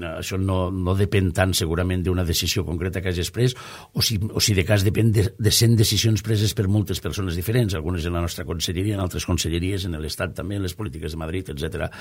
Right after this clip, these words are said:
etcètera, etcètera. El que sí que dependrà de nosaltres, i ho haurem de veure en els propers mesos, és la capacitat de com, de reconvertir el servei en un servei públic que havia perdut eixa vocació. I això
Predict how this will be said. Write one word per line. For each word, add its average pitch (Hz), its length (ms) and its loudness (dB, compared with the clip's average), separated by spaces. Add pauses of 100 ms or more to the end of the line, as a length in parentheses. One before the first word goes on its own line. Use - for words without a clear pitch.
(480)
etcètera, 101 340 4
etcètera. 85 340 0 (380)
El 117 160 4
que 98 160 2
sí 127 140 8
que 131 100 8
dependrà 117 400 6
de 117 80 4
nosaltres, 127 560 4
i 120 60 8
ho 98 80 8
haurem 101 180 6
de 101 120 8
veure 101 200 6
en 98 80 4
els - 140 0
propers 92 420 2
mesos, 110 400 2
és 113 180 2 (140)
la 110 160 2
capacitat 98 640 -2
de 101 240 0
com, 107 320 0
de 104 240 2
reconvertir 101 840 4 (180)
el 87 160 0
servei 101 400 0
en 107 60 2
un 95 100 -2
servei 85 320 -2
públic 98 420 -4
que 101 60 -4
havia 82 220 -2
perdut 80 320 -8
eixa 90 220 -4
vocació. - 440 -6 (440)
I 90 80 -6
això - 80 -6